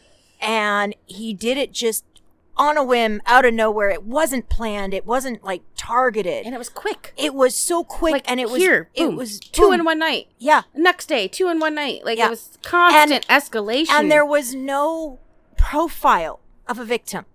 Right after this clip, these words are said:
Speaker 1: that you could match. It was, everybody was at risk. Everybody. And I even, I was only, like, seven years old, like, six, seven years old. But I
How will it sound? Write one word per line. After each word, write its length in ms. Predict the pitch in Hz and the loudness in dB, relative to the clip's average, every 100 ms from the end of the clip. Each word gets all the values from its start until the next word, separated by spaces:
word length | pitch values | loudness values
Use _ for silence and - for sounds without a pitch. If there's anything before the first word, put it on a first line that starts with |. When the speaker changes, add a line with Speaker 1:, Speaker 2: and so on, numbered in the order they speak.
| _ | _
Speaker 1:
that 140 | 240 220 | -10 -8
you 100 | 240 | -10
could 180 | - 220 | -8 -2
match. 280 | 240 196 - | -2 -2 -4
It 140 | 269 | -6
was, 240 | 254 247 - - _ _ | -4 -4 -6 -18 _ _
everybody 680 | 214 220 214 220 214 202 185 | 0 0 0 -2 0 -4 -4
was 220 | 175 175 | -6 -4
at 140 | 165 - | -6 -6
risk. 400 | 151 - - - - - | -12 -10 -12 -14 -12 0
Everybody. 720 | 233 208 196 185 165 135 - - - - - | 0 0 -4 -4 -4 -8 -14 -20 -20 -16 -6
And 380 | 233 240 233 233 - _ _ _ - | -2 0 0 -2 -10 _ _ _ 0
I 160 | 277 | 2
even, 260 | 339 330 285 | 2 0 0
I 100 | 269 | 0
was 160 | 330 403 | 2 0
only, 220 | 466 440 | -2 -2
like, 200 | 359 - | -4 -6
seven 440 | - - 294 320 | -8 -2 -2 -2
years 240 | 311 277 226 | -6 -6 -4
old, 440 | 190 214 156 - | -2 0 -2 -4
like, 200 | 185 180 | -6 -6
six, 420 | - - - 233 - | -12 -10 -8 -6 -4
seven 240 | 277 247 | -4 -4
years 200 | 240 226 | -8 -6
old. 180 | 226 220 - - - | -6 -6 -10 -20 -6
But 120 | 202 185 | 0 2
I 140 | 427 | 2